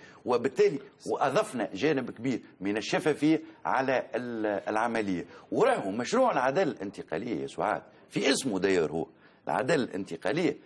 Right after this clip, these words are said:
راهو بطبيعته مش إفلات من العقاب، ولكن هو مسار بعيد على مسار العدالة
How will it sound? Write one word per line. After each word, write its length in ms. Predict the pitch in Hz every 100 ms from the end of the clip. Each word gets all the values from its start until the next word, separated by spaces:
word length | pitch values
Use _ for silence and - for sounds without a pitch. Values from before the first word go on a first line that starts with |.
| - -
راهو 400 | 127 185 175 170 - -
بطبيعته 580 | - 117 143 202 180 - -
مش 280 | 208 202
إفلات 400 | - 143 160 143
من 120 | 113 113
العقاب، 460 | 98 92 82 -
ولكن 460 | 95 117 120 220 208 - -
هو 300 | 202 208 151
مسار 500 | 117 104 - 190 214 - -
بعيد 360 | 110 127 208 214
على 220 | 156 147
مسار 340 | 135 117 208 185
العدالة 640 | 156 147 170 220 220 214